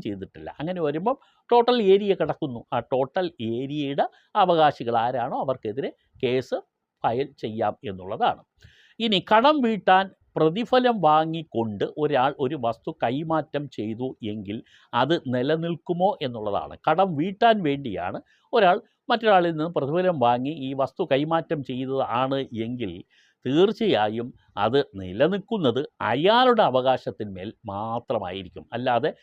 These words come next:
എല്ലാ വസ്തുവിനും വേണ്ടി ഇയാൾ ഏതെങ്കിലും കടം, ആ, പിന്നെ വീടിയിട്ട് അത് എല്ലാവർക്കുമായി വീതിച്ചു കൊടുക്കാൻ ഇയാൾക്കൊരു അവകാശവുമില്ല.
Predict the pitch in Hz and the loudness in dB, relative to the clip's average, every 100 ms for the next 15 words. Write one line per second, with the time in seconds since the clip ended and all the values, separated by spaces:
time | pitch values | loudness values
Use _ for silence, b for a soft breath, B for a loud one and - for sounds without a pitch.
0 | b b 131 156 190 220 254 254 190 190 | b b -2 0 2 4 4 4 2 0
1 | 170 160 135 98 98 92 110 170 - b | 0 -2 -6 -6 -6 -6 -8 -10 -12 b
2 | b 143 143 147 202 - 160 151 160 147 | b 2 4 4 2 -2 0 2 0 -2
3 | 143 135 120 147 131 _ 117 104 104 110 | -6 -2 0 0 -2 _ -8 -4 -4 -4
4 | 120 113 104 107 123 151 107 92 85 85 | -6 -4 -6 -4 -2 -2 -2 -6 -8 -10
5 | - b b 131 139 170 170 160 b 143 | -12 b b 0 0 2 2 0 b -2
6 | 143 175 226 254 240 247 175 143 147 127 | 0 4 6 6 4 4 2 2 0 -2
7 | 175 202 170 113 107 156 123 127 139 123 | -4 -4 -2 -2 -2 -2 -2 -2 -2 -2
8 | 95 104 101 - 87 78 78 | -2 -6 -8 -10 -12 -12 -18